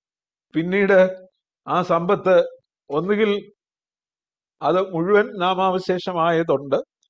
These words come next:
മാത്രമല്ല പിന്നീട് ആ സമ്പത്തിന്റെ മൂല്യം കുറഞ്ഞു കുറഞ്ഞു വന്ന്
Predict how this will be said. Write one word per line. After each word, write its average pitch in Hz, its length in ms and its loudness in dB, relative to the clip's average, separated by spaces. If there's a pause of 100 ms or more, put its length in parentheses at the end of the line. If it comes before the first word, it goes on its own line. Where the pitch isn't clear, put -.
(380)
മാത്രമല്ല 175 520 2
പിന്നീട് 196 640 0 (140)
ആ 175 100 0
സമ്പത്തിന്റെ 180 560 -2
മൂല്യം 214 500 -2
കുറഞ്ഞു 196 320 0
കുറഞ്ഞു 196 340 2
വന്ന് 175 400 -2